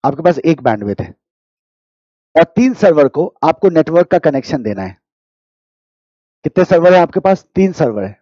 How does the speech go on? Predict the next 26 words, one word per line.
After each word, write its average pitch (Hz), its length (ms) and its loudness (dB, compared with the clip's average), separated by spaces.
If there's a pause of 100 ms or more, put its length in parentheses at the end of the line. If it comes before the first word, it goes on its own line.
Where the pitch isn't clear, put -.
Bandwidth 139 380 0
क्या 180 160 4
है? 190 260 -6
Single 165 300 0
bandwidth 110 420 -2
है। - 80 -6 (360)
तो 147 80 -12
single 214 300 2
bandwidth 170 520 0
से 143 140 2 (220)
आपको 156 240 -2
क्या - 160 2
करना 160 240 0
है? 165 60 -2
तीन 196 240 -4
server 147 280 -2
को 147 120 -6
connection 123 420 -4
देना 98 180 -8
है। 90 80 -14 (200)
तो 113 60 -4
आप 120 60 -2
बोलोगे 139 240 0
सर 156 100 0
होगा 147 240 0
कैसे? 160 220 -2